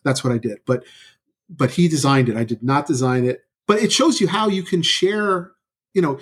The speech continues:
he did the designs, he sent me the S T Ls, and I print, I supported it and printed it on my printer. That's how you can share these things. You know, you can literally beam someone a model and have them <laughs> printed on their printer.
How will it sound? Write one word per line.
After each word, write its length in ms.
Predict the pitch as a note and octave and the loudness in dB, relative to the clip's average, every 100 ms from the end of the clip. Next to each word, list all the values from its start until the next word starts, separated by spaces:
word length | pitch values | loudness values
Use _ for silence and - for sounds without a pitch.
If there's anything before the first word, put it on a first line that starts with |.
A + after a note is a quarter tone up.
| - _ | -12 _
he 180 | G3 | 0
did 140 | A#3 C4 | 2 2
the 80 | A#3+ | 0
designs, 380 | E3+ E3 D#3+ | 2 2 2
he 100 | E3 | 0
sent 220 | E3 G#3+ A3 | -2 -2 0
me 80 | |
the 120 | F3 E3 | 2 0
S 160 | D#3+ | 0
T 120 | - | -2
Ls, 320 | C#3+ C#3 C3 - _ _ | -2 -2 -6 -8 _ _
and 100 | C#3+ | 0
I 100 | C#3+ | 0
print, 280 | C#3 F3 E3 | 2 0 0
I 80 | C#3+ | 0
supported 480 | C3+ - E3+ D3 C#3 | 0 0 0 2 2
it 140 | C3 | 0
and 100 | B2+ | -2
printed 280 | - C3+ C3+ | -4 -2 0
it 60 | B2+ | 0
on 100 | B2 | 2
my 100 | A#2+ | -2
printer. 360 | - A2 - - _ _ _ _ _ _ _ _ | -4 -8 -10 -20 _ _ _ _ _ _ _ _
That's 180 | C3+ C3 | -4 -2
how 340 | C#3+ C3 B2 - _ - | 2 0 0 -6 _ -18
you 80 | |
can 100 | - B2+ | -8 -2
share 280 | - C#3+ | 2 2
these 220 | A#2+ A2+ - | 2 -2 -8
things. 420 | - - - - _ _ - | -14 -16 -16 -16 _ _ -6
You 80 | A#2 | -2
know, 60 | |
you 80 | A#2 | 0
can 140 | C3+ | 0
literally 380 | B2+ D3+ C#3 A#2+ | 2 2 2 2
beam 400 | A2+ C3 D3 D3+ | 0 2 2 2
someone 380 | C#3 C3+ B2+ A#2+ | 0 0 0 0
a 40 | |
model 460 | A2+ C3 B2 G#2 G#2 - _ _ | 0 0 0 -2 -10 -20 _ _
and 80 | A#2+ | -4
have 200 | - D3 | -2 2
them 140 | D3+ | 0
<laughs> 20 | - | 2
printed 360 | - F3 D3+ | 0 2 0
on 140 | C#3 C3 | 2 2
their 160 | B2 | 2
printer. 420 | B2 D3+ C3+ B2+ | 2 -2 -2 -10